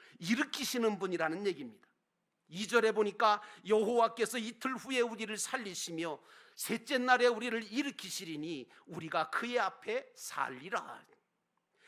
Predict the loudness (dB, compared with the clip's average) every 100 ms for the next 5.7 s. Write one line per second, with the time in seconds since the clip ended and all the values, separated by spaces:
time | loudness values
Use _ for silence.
0 | -20 -10 -4 -2 0 -2 -2 -6 -8 -10
1 | -8 -2 0 0 -4 -8 0 0 0 0
2 | -2 -4 -10 -10 -10 -12 _ _ 2 4
3 | 6 6 6 4 4 4 2 -2 -2 -2
4 | -2 -4 -8 -2 0 0 0 -4 -6 -8
5 | -8 -6 -2 0 0 -4 -10